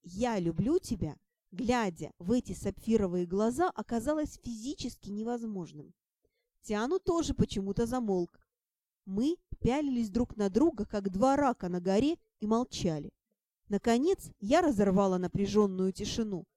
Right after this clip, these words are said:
"Ти, ты хотел научить меня метать ножи. Займемся?" Мне вообще по жизни нравилось что-нибудь метать. При наличии достойной цели я метко запускала в полет вазы, подсвечники, тарелки,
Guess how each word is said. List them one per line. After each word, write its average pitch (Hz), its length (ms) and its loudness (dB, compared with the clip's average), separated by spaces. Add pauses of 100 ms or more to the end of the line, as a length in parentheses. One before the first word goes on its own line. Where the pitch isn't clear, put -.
(420)
"Ти, 285 240 2
ты 294 160 0
хотел 320 380 4
научить 330 420 4
меня 254 220 -2
метать 311 320 2
ножи. 285 420 2 (280)
Займемся?" 269 680 4 (880)
Мне 233 240 2
вообще 262 420 4
по 226 200 2
жизни 339 320 2
нравилось 302 460 2
что-нибудь 208 480 0
метать. 247 460 -4 (360)
При - 160 4
наличии 277 400 4
достойной 294 540 4
цели 359 440 2 (200)
я 285 280 4
метко 294 340 4
запускала 254 560 0
в - 80 -6
полет 262 380 2
вазы, 220 480 4
подсвечники, 233 920 -2
тарелки, 269 640 0